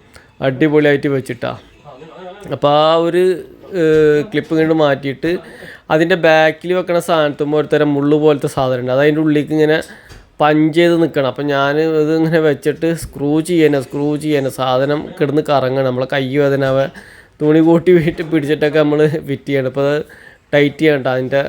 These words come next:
ടൈറ്റ് ചെയ്യണ സമയത്ത് അങ്ങനെ കിടന്ന് തിരിയാണ്. പിന്നീട് നമ്മൾ അത് എന്ത് ചെയ്ത് കഴിഞ്ഞാൽ സജീവ് കുറച്ച്, ഏ, ഇതൊക്കെ ഉള്ള ആളാണ്. അപ്പോൾ സജീവ് എന്താ വെച്ച് കഴിഞ്ഞാൽ അതിനവിടെ വെച്ച് പ്ലയർ കൊണ്ട് പ്രസ് ചെയ്ത്, പ്രസ് ചെയ്തിട്ട്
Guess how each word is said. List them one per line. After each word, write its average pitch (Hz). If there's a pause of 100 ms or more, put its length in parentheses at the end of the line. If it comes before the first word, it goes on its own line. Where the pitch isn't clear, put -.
(360)
ടൈറ്റ് 139
ചെയ്യണ 147 (120)
സമയത്ത് 143
അങ്ങനെ 147
കിടന്ന് 143
തിരിയാണ്. 135 (580)
പിന്നീട് 175 (120)
നമ്മൾ 185 (140)
അത് 175
എന്ത് 165
ചെയ്ത് 170
കഴിഞ്ഞാൽ 160
സജീവ് 147
കുറച്ച്, 165 (320)
ഏ, - (320)
ഇതൊക്കെ 143
ഉള്ള 143
ആളാണ്. 131
അപ്പോൾ 131
സജീവ് 135
എന്താ 151
വെച്ച് 147
കഴിഞ്ഞാൽ 139 (680)
അതിനവിടെ 151 (100)
വെച്ച് 147 (180)
പ്ലയർ 139
കൊണ്ട് 143 (360)
പ്രസ് 185 (120)
ചെയ്ത്, 139 (120)
പ്രസ് 135
ചെയ്തിട്ട് 165